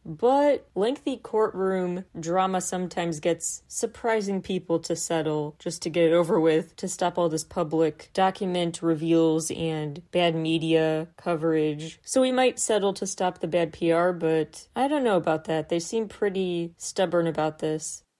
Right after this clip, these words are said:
In a separate, totally separate, copyright, music-related legal dispute, Twitter is facing a two hundred fifty million dollar lawsuit from the biggest music publishers,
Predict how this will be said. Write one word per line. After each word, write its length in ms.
In 200
a 160
separate, 880
totally 380
separate, 580
copyright, 920
music-related 1300
legal 400
dispute, 680
Twitter 460
is 220
facing 640
a 80
two 180
hundred 320
fifty 440
million 360
dollar 500
lawsuit 720
from 300
the 80
biggest 340
music 320
publishers, 840